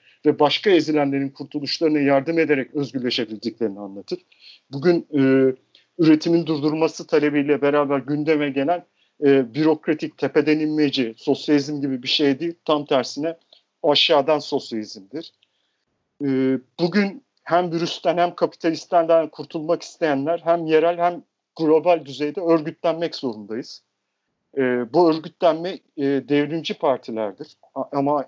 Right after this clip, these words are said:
işçi sınıfı aynı zamanda sendikalarda örgütlenmelidir ve kendi taban örgütlerini kurmalıdır. Devrimci partinin rolü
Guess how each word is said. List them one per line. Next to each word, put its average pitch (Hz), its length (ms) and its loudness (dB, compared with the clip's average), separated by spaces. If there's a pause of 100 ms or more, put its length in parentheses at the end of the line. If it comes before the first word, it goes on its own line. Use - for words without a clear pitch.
işçi - 220 -8
sınıfı 151 280 -10
aynı 139 200 0
zamanda 139 420 -2
sendikalarda 139 840 -2
örgütlenmelidir 139 840 -4
ve 156 120 0
kendi 156 280 -2
taban 139 480 0 (140)
örgütlerini 139 640 -2
kurmalıdır. 107 580 -10 (680)
Devrimci 156 380 2
partinin 160 500 0
rolü 180 380 0